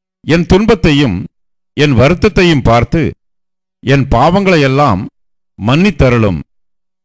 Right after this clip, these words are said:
என் சத்துருக்களை பாரும். அவர்கள் பெருகியிருந்து உக்கிர பகையாய் என்னை பகைக்கிறார்கள்.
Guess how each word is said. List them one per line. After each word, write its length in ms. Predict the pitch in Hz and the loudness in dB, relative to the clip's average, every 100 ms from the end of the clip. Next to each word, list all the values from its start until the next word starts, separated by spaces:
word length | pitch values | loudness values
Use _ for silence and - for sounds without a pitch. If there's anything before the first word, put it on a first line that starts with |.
| _ _ _ | _ _ _
என் 220 | - 120 | -4 -2
சத்துருக்களை 640 | - 120 117 139 139 139 147 147 | 0 -2 0 0 0 0 -2 0
பாரும். 460 | 101 101 92 76 - _ _ _ _ _ _ | 0 2 0 -4 -10 _ _ _ _ _ _
அவர்கள் 440 | - 139 165 147 107 | -2 2 2 0 0
பெருகியிருந்து 840 | 156 202 208 165 139 135 110 92 131 _ _ _ _ _ _ - | 0 2 2 2 2 2 0 -2 -6 _ _ _ _ _ _ -2
உக்கிர 360 | 160 - 226 | -2 0 0
பகையாய் 720 | 170 139 131 151 117 101 139 - _ _ _ _ | 2 0 0 0 0 0 -2 -6 _ _ _ _
என்னை 400 | - 131 151 120 92 _ _ _ _ - | -4 -2 0 -2 -4 _ _ _ _ -4
பகைக்கிறார்கள். 880 | 113 156 - 131 113 104 107 85 | -2 -2 0 0 0 0 -2 -2